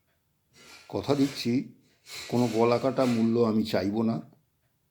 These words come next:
তবে এমন দাম বলবেন না যাতে না বলতে হয় বাধ্য হই। প্রয়োজন থাকলে প্রকৃত ক্রেতা বা সঠিক মানুষই একমাত্র যোগাযোগ করবেন,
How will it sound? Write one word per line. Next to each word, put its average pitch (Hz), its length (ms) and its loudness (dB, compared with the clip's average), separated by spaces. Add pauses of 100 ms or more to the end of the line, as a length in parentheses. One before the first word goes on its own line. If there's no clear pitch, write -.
(260)
তবে 113 300 2 (520)
এমন 131 340 4
দাম 135 220 4
বলবেন 120 380 2
না 113 240 2 (300)
যাতে 110 480 -2 (880)
না 107 300 0
বলতে 95 320 -2
হয় - 280 -14 (240)
বাধ্য 95 320 -6
হই। 76 300 -6 (560)
প্রয়োজন 107 380 0
থাকলে 120 560 -4 (420)
প্রকৃত 104 360 -2
ক্রেতা 107 600 -4 (300)
বা 95 100 -8
সঠিক 113 380 -6 (140)
মানুষই 107 500 -4 (120)
একমাত্র 101 440 -6
যোগাযোগ 92 440 -2
করবেন, - 380 0